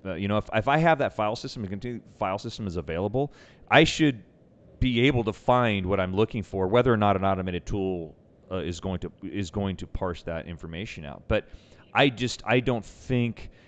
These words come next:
and I'm starting to see a lot more, and I actually had a conversation on Twitter, um, but I, you know, I'm, I'm starting to see a lot more examiners that are going, "Heck yeah, I know how to do that, and I love doing that." But I still see the other side of it is like,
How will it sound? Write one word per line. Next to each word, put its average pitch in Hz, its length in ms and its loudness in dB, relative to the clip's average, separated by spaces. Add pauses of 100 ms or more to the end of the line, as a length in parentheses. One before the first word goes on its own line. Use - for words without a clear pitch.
and 117 80 -4
I'm 127 80 2
starting 185 240 2
to 123 60 -4
see 123 300 -4
a 104 60 0
lot 101 220 0
more, 101 220 -2
and 101 100 -4
I 101 40 -2
actually 101 240 -4
had 95 80 0
a 87 40 -8
conversation 95 480 -6
on 85 60 -10
Twitter, 90 260 -8 (400)
um, 101 300 0
but 117 220 2 (140)
I, 117 220 -4
you 127 120 0
know, 117 80 2
I'm, 117 180 -2
I'm 117 100 -6
starting 131 300 -2
to - 60 -10
see 127 120 -6
a 113 80 0
lot 107 220 2
more 107 140 2
examiners 101 600 0
that 101 160 4
are 98 60 2
going, 95 580 0 (300)
"Heck 120 260 -2
yeah, 110 340 0 (300)
I 107 140 -2
know 113 240 0
how 110 80 2
to 101 80 0
do 110 200 -2
that, 104 120 0
and 90 100 -6
I 90 60 -4
love 101 320 0
doing 85 320 -4
that." 80 280 -8 (340)
But 98 280 0 (1300)
I 107 120 0
still 127 320 0
see 110 260 -4
the 101 140 2
other 135 160 4
side 95 340 2
of 92 140 -2
it 95 220 2
is 90 160 -4
like, 90 300 0